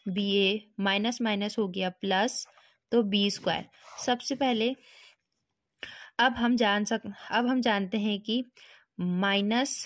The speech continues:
multiplied by minus होता है, प्लस माइनस मल्टीप्लिकेशन प्लस होता है माइनस, प्लस का मल्टीप्लिकेशन माइनस में हो तो होता है माइनस, और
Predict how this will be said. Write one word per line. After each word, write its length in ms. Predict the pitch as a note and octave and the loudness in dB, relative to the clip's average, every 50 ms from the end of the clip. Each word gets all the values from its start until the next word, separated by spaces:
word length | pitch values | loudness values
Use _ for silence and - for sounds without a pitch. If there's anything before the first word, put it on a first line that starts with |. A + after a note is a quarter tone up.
| - _ - - - - - | -12 _ -18 -18 -12 -6 -2
multiplied 720 | F#3+ F#3+ F#3+ G3+ F#3 - G#3+ - - G#3+ G3+ G3 G3 F3+ F#3 | 0 0 0 0 -2 -2 -6 -2 0 2 4 4 2 2 2
by 140 | - G3+ G3+ G#3 G3 | 2 2 2 2 0
minus 640 | G3 F#3 F3+ F3 F3 F3 F3 F3+ G3 A3+ - - - | 0 0 0 0 0 0 0 -2 -2 -2 -4 -8 -10
होता 340 | - - F#3 F#3 F3+ - F#3 F#3 | -6 -4 -4 -2 0 0 0 0
है, 260 | F3 F#3 F3+ F#3+ G#3 - - - - _ _ _ - | 0 0 -2 -2 -4 -6 -14 -20 -20 _ _ _ -2
प्लस 480 | G#3+ A3 G3+ F#3+ G#3 G#3 - - - _ _ _ _ _ _ - | 0 2 2 2 2 0 -4 -6 -8 _ _ _ _ _ _ -4
माइनस 680 | G3 G#3 G#3+ G#3+ A3 A3 G#3+ A3+ B3 C4 C#4 - - - _ - - | -2 0 2 2 2 0 0 0 0 0 -2 -4 -10 -16 _ -8 -4
मल्टीप्लिकेशन 1040 | F#3 G3 G3 G3 F#3 A3+ G#3+ - A3+ A3+ G#3+ - G#3+ G#3 G3+ - - G3+ G3 G3+ G#3 - _ _ _ _ _ _ | -2 0 0 0 -2 -4 -2 0 0 0 2 2 0 0 0 -2 -2 -2 -2 -2 -6 -10 _ _ _ _ _ _
प्लस 380 | - A#3+ A3+ A3 A#3 A3+ - - - | 0 2 4 4 4 2 -2 -2 0
होता 260 | G3 F#3 F3+ - F#3+ | 0 0 2 0 0
है 180 | F3+ F#3+ F#3 | 0 0 -2
माइनस, 640 | F#3 F#3 F3+ F#3 F#3 F#3 F3+ F#3+ G#3 A3+ A#3+ - - _ _ _ - - - _ _ - | -2 -2 -2 -2 -2 -2 -2 -2 -4 -4 -4 -6 -10 _ _ _ -20 -20 -20 _ _ -2
प्लस 260 | - B3+ C4+ D4 - - | 0 2 2 2 2 0
का 140 | - D4 | 0 2
मल्टीप्लिकेशन 960 | D4 C#4 B3 A#3 G#3 - A#3 A3+ - A3+ A3+ - A3 A3 G#3+ G#3+ - A3+ A3 | 2 2 2 0 2 0 -2 -2 -2 -4 0 2 2 2 2 2 0 0 2
माइनस 460 | A3 A3 G3 G3 F#3+ F#3+ G3+ G#3 - | 2 2 2 0 0 0 -2 -2 -2
में 100 | G#3+ A3 | -2 -2
हो 300 | A3 G#3+ G#3 G3+ G3+ G#3 - - - - _ - | 0 0 0 0 -2 -4 -6 -12 -20 -14 _ -2
तो 100 | A3 A3+ | 0 2
होता 340 | G#3 G#3+ G3 G3 - G3+ G3 | 2 2 0 0 0 -2 -2
है 280 | F#3 F3+ G3 G3+ F#3+ F#3 F#3+ _ _ _ - - | -2 0 2 2 2 0 -2 _ _ _ -6 -4
माइनस, 640 | F#3+ F#3 F3 F3 E3+ E3 E3+ F#3 A3 B3 - - - _ _ _ _ _ _ - - | -2 0 0 -2 -2 -4 -4 -2 -4 -4 -6 -10 -16 _ _ _ _ _ _ -2 0
और 160 | A3 A3+ | 2 2